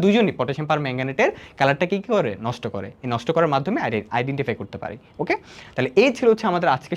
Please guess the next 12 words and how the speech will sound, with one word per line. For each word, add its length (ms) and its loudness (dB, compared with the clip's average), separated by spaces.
শনাক্তকারী 520 -2
বিক্রিয়ার 300 0
নতুন 220 -2
আরেকটি 280 0
পর্ব। 160 0
পরবর্তীতে 460 0
আমরা 100 -2
আরেকটি 340 -4
টপিক 300 2
নিয়ে 140 0
হাজির 180 2
হব। 80 0